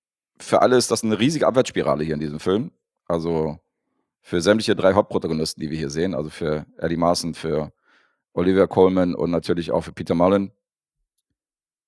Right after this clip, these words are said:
Und das zeigt dieser Film. Also es ist kein Gute-Laune-Kino, aber dadurch, dass das wirklich so eine Abwärtsspirale ist, wirken selbst die kleinsten Gesten wie eine Umarmung oder ein Blick oder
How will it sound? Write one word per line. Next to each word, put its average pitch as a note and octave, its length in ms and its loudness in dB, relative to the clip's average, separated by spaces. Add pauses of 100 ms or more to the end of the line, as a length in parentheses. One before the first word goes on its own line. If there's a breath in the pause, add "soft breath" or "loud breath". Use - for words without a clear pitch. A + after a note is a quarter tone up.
(400)
Und E2 120 -6
das F#2+ 140 2
zeigt A2 180 2
dieser G#2 160 2
Film. A2 260 4
Also D2+ 160 -2
es E2 80 -6
ist - 60 -10
kein G2+ 160 2
Gute-Laune-Kino, A2 920 2 (460)
aber F#2+ 300 4
dadurch, A2 320 4
dass G#2 200 0
das G2 200 -4
wirklich A2+ 300 0
so A2 80 0
eine G2+ 100 0
Abwärtsspirale F#2+ 680 0
ist, A#2+ 340 0 (720)
wirken G#2 480 2
selbst A2+ 260 4
die - 40 -10
kleinsten A2+ 360 2
Gesten G#2 360 2
wie F#2+ 80 -2
eine G2 100 0
Umarmung F#2 680 2
oder E2 180 -2
ein D#2+ 140 -4
Blick A2+ 320 2
oder D#2 500 0